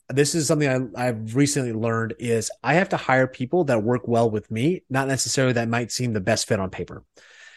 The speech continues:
And so, um, a perfect example, I, uh, tend to be more introverted. And so, uh, you know, people say, "Well, you want an extrovert, someone who's really friendly, outgoing."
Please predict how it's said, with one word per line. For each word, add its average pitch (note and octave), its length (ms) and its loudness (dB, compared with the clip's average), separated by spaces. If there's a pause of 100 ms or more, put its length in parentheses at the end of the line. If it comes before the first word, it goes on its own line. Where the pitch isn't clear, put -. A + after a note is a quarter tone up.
(220)
And A#2 220 -2
so, A#2+ 560 4
um, A2 480 -2 (200)
a B2 200 -8
perfect C#3+ 340 4
example, A2+ 680 -2
I, A#2+ 440 2
uh, B2 200 0
tend C3+ 200 0
to C#3 60 0
be C3+ 100 2
more A#2+ 180 0
introverted. C#3 500 2 (540)
And C3 160 -2
so, C3 460 4 (100)
uh, B2+ 360 0
you D3 100 0
know, B2 100 2
people C#3+ 260 -2
say, D3 180 4
"Well, F#3 200 6
you D3 140 2
want C3+ 140 -2
an C3 100 -2
extrovert, C3 600 4
someone A2+ 220 -4
who's G#2 80 -6
really G#2+ 160 -2
friendly, B2+ 420 0
outgoing." B2 640 -2